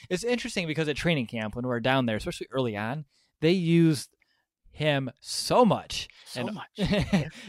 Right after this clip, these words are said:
Speaker 1: was such a, it was such a false flag event. It was just like, "Hey,
Speaker 2: <laughs>
Speaker 1: we are gonna use our fullback." And we're like, "Wow, okay, they're gonna use the fullback." And then he just ended up falling off the face of the earth as soon as the regular season kinda came through. And I don't know. I, I just, like you said, I don't envision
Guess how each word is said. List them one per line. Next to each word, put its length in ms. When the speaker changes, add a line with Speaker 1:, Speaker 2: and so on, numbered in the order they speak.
Speaker 1:
was 200
such 280
a, 80
it 100
was 120
such 200
a 60
false 240
flag 260
event. 340
It 100
was 220
just 180
like, 200
"Hey, 180
Speaker 2:
<laughs> 360
Speaker 1:
we 480
are 120
gonna 220
use 280
our 80
fullback." 440
And 100
we're 60
like, 140
"Wow, 340
okay, 260
they're 140
gonna 180
use 160
the 80
fullback." 360
And 120
then 80
he 80
just 160
ended 200
up 180
falling 340
off 160
the 100
face 280
of 100
the 140
earth 220
as 120
soon 160
as 120
the 80
regular 300
season 340
kinda 240
came 240
through. 400
And 140
I 180
don't 160
know. 180
I, 180
I 120
just, 140
like 160
you 100
said, 140
I 80
don't 180
envision 640